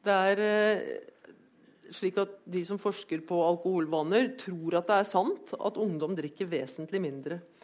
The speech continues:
Og nå er det ikke bare de fra femten til tjue år som drikker mindre, for nå har de som begynte å drikke mindre, av dem blitt litt eldre, og de fortsetter med det. Så nå er det egentlig femten til femogtjue cirka. Og de drikker vesentlig mindre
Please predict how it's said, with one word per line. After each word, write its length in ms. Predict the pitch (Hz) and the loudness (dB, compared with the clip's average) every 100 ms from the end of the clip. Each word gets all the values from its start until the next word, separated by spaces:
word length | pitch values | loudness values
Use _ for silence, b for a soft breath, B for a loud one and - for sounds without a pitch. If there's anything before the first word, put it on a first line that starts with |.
| b b - | b b -8
Og 220 | 180 185 | -6 -2
nå 400 | 180 190 226 226 B - | 0 4 4 4 B 0
er 140 | 170 | 2
det 100 | 170 | 2
ikke 80 | 196 | 2
bare 220 | 202 175 | 4 4
de 140 | 175 170 | 0 -2
fra 160 | - | -2
femten 460 | 180 196 151 - 147 | 0 0 -2 -8 -8
til 80 | 180 | -6
tjue 300 | 214 175 139 | -6 -6 -4
år 100 | 139 | -4
som 140 | 160 | -6
drikker 240 | 156 151 170 | -8 -6 -6
mindre, 260 | 165 165 | -4 -2
for 120 | 220 220 | -2 -2
nå 100 | 190 | -2
har 120 | 202 | 0
de 100 | 180 151 | -2 -4
som 180 | 180 185 | -6 -2
begynte 280 | 196 143 160 | -4 -4 -4
å 20 | |
drikke 220 | 170 170 | -4 -4
mindre, 280 | 175 156 160 | -4 0 0
av 60 | |
dem 140 | 165 165 | 0 0
blitt 220 | 175 170 | -4 -4
litt 120 | 170 | -4
eldre, 300 | 156 139 156 | -4 -4 -6
og 60 | 202 | -6
de 80 | 196 | -6
fortsetter 540 | - 143 - 135 139 | -8 -14 -10 -12 -10
med 160 | 160 160 | -8 -6
det. 120 | 208 285 | -6 -6
Så 100 | 226 | -6
nå 80 | 190 | -2
er 60 | 175 | -2
det 160 | 220 | -2
egentlig 140 | 175 175 | -6 -6
femten 320 | 196 156 151 | -8 -6 -10
til 80 | - | -10
femogtjue 540 | - 143 151 170 147 | -10 -8 -6 -6 -8
cirka. 400 | 131 147 - 214 - B B B B B - | -8 -10 -6 -6 -6 B B B B B -4
Og 80 | 220 | -2
de 120 | 240 | 0
drikker 340 | 302 311 311 330 | 0 0 0 2
vesentlig 540 | 180 143 - 190 220 | 2 2 -4 -6 -6
mindre 340 | 185 151 151 | -6 -6 -6